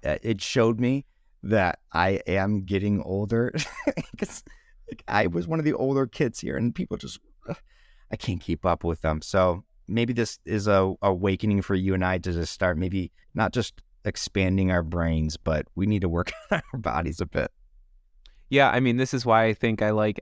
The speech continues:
Speaker 2: outdoor activities like mountain climbing and things like that, 'cause it, you could do that into your seventies. But all right, well, thank you everyone for joining us. This was maybe a little bit more career focused, and like I said, I think the next few weeks we're gonna try and keep more of a career focus just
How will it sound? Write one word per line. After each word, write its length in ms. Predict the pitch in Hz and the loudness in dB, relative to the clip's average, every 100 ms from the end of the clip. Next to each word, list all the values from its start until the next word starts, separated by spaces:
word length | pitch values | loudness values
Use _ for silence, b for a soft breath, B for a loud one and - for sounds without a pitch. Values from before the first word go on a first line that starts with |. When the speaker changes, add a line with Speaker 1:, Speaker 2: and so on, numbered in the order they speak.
| - | 2
Speaker 2:
outdoor 360 | 113 110 107 | 2 2 2
activities 520 | 104 - 104 107 104 | 0 -2 -2 0 0
like 180 | 95 98 - | 0 -2 0
mountain 260 | 104 98 | 0 2
climbing 480 | 98 107 104 107 101 | 0 -2 0 0 0
and 120 | 101 | -4
things 180 | 110 107 | -2 -2
like 140 | 104 101 | -2 2
that, 260 | 131 120 | 4 4
'cause 160 | - 110 | 0 0
it, 140 | 107 - | 0 0
you 120 | 127 | -2
could 100 | 123 | 0
do 120 | 113 | 0
that 160 | 110 110 | 2 2
into 180 | 110 117 | 0 0
your 80 | 110 | 0
seventies. 520 | 117 143 104 - - | 0 0 -2 -4 -8
But 200 | - - - _ _ | -8 -10 -10 _ _
all 120 | 135 143 | 0 4
right, 240 | 135 123 | 6 6
well, 120 | 117 | 2
thank 340 | - 160 175 180 | 2 4 4 4
you 140 | 170 | 4
everyone 320 | 170 175 165 | 6 4 0
for 100 | 151 | 0
joining 420 | 139 143 156 160 165 | 0 2 4 2 2
us. 220 | 160 - | 0 -2
This 240 | 135 135 | -4 -2
was 300 | 151 135 - | 0 -2 -4
maybe 280 | - 139 135 | -4 -2 2
a 80 | 127 | 2
little 200 | 123 143 | 2 2
bit 160 | 139 117 | 0 -2
more 200 | 131 117 | -2 -4
career 380 | - 117 143 156 | -4 0 0 2
focused, 560 | 151 156 151 147 - | 2 4 4 0 0
and 300 | 127 110 107 - | 0 0 -2 -4
like 140 | 131 123 | -4 -2
I 40 | |
said, 180 | - 117 | 0 0
I 60 | |
think 200 | 110 185 | 0 -2
the 60 | 202 | 0
next 240 | 170 147 | 0 -2
few 160 | - 123 | -2 0
weeks 280 | 120 127 - | 2 0 -2
we're 80 | 113 | -2
gonna 180 | 120 | 0
try 200 | 110 127 | 0 0
and 100 | 123 | 0
keep 180 | 110 - | 0 -2
more 140 | 120 117 | 0 0
of 100 | 113 | -2
a 40 | |
career 320 | - 123 117 | -8 -4 -2
focus 360 | - 117 120 110 | 2 2 2 -2
just 240 | 123 113 | -2 -4